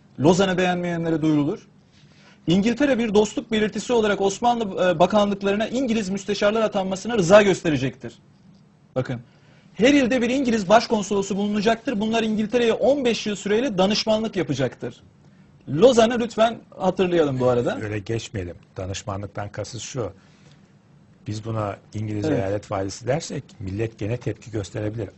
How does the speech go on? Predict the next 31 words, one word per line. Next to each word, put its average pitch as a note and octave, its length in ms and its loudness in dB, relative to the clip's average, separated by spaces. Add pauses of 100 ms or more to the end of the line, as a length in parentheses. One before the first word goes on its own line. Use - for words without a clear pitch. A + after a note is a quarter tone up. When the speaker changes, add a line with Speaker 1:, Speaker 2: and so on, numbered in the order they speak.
Speaker 2:
Adı C#3 260 -8
danışman A2+ 440 -8
olsun, C3 280 -8
kamufle G2 440 -10
edelim A2+ 380 -4
diye. F2 120 -4
Speaker 1:
Tabii C3+ 140 0
ki, A2 40 -4
Speaker 2:
Şimdi G2+ 180 -6
yabancıların G#2+ 260 2
Speaker 1:
yumuşatmak. A#2 260 0
Speaker 2:
bir A2+ 60 -6
kısmı A#2 260 -10
geliyor F3+ 240 -4
ya. A#2+ 120 -6 (180)
Ad-, - 140 -4
ne D#3+ 200 -2
bunlar? D3+ 300 -2 (120)
Danışman. B2+ 440 -4 (140)
Speaker 1:
Danışman. B2 380 -10
Speaker 2:
Amerika'da C#3 600 0 (260)
Irak D3 300 -2
işgal A#2+ 260 -4
ettiği A#2+ 240 -8
zaman D#3 220 -8 (840)
aniden B2+ 460 0 (280)
Amerikan A#2 400 -4
bayrağını A#2 280 -2
çektiler E3 400 -4
ve C#3+ 100 -2
indirdiler B2 560 -2